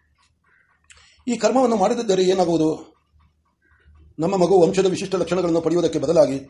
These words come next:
ತನ್ನ ಪೂರ್ವ ವಾಸನೆಗಳಿಗೆ ಅನುಸಾರವಾಗಿ ಬೆಳೆದು ತನ್ನ ವ್ಯಕ್ತಿತ್ವವನ್ನು ರೂಢಿಸಿಕೊಳ್ಳುವನು. ಈಗ ನಾನು ಈ ಕರ್ಮವನ್ನು ಮಾಡಲಿಲ್ಲ ಎಂದುಕೋ. ನಿನ್ನ ಮಗನು ನಮ್ಮ ವಂಶಕ್ಕೆ ತಕ್ಕಂತೆ ಕರ್ಮಠನಾಗಿ ಬಾಳುವ ಬದಲು ಇನ್ನೇನೋ ಆಗಬಹುದು. ನಾವು ಅರಮನೆಗೆ ಹೋಗುವುದುಂಟು, ಆದರೆ ರಾಜಾನುಗ್ರಹವನ್ನು ಯಾಚಿಸಿ ಅಲ್ಲ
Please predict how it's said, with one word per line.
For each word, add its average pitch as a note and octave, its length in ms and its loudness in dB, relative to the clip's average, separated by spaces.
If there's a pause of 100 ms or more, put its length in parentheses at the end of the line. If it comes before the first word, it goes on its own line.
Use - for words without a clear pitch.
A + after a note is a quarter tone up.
(200)
ತನ್ನ F#3+ 180 0
ಪೂರ್ವ F#3 440 -2
ವಾಸನೆಗಳಿಗೆ F3 460 2
ಅನುಸಾರವಾಗಿ E3 540 0
ಬೆಳೆದು C#3+ 520 -4
ತನ್ನ G3 160 0
ವ್ಯಕ್ತಿತ್ವವನ್ನು E3+ 640 0
ರೂಢಿಸಿಕೊಳ್ಳುವನು. E3 540 -2 (380)
ಈಗ G3 120 0
ನಾನು F3+ 540 0 (220)
ಈ G3+ 80 -4
ಕರ್ಮವನ್ನು F3 400 2
ಮಾಡಲಿಲ್ಲ E3 420 4
ಎಂದುಕೋ. D3 440 -4 (240)
ನಿನ್ನ G#3+ 140 0
ಮಗನು F#3+ 600 -2
ನಮ್ಮ G3 160 -2
ವಂಶಕ್ಕೆ F3+ 340 -2
ತಕ್ಕಂತೆ E3+ 580 -4 (280)
ಕರ್ಮಠನಾಗಿ F3+ 640 2
ಬಾಳುವ E3 280 2
ಬದಲು C#3+ 500 -4
ಇನ್ನೇನೋ F#3+ 300 0
ಆಗಬಹುದು. D#3+ 640 -2 (120)
ನಾವು F3 240 0
ಅರಮನೆಗೆ F#3 320 0
ಹೋಗುವುದುಂಟು, E3+ 760 -2 (140)
ಆದರೆ D3+ 240 2
ರಾಜಾನುಗ್ರಹವನ್ನು D#3+ 800 0
ಯಾಚಿಸಿ D#3 540 0
ಅಲ್ಲ D#3 160 0